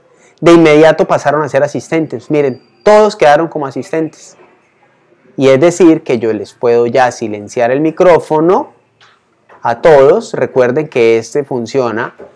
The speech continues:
por micrófonos silenciados, entonces yo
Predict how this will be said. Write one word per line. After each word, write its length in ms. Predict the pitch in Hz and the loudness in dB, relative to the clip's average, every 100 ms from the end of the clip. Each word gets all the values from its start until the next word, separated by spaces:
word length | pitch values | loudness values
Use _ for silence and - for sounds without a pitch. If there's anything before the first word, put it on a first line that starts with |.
| _ _ | _ _
por 140 | 131 123 | -2 -2
micrófonos 580 | 120 131 123 147 147 131 | -2 -2 -2 -2 -6 -4
silenciados, 680 | 117 110 107 175 190 180 | -4 -4 -2 2 4 2
entonces 560 | 147 113 123 117 135 127 | -2 -8 -8 -8 -8 -4
yo 360 | 147 135 147 | 2 2 2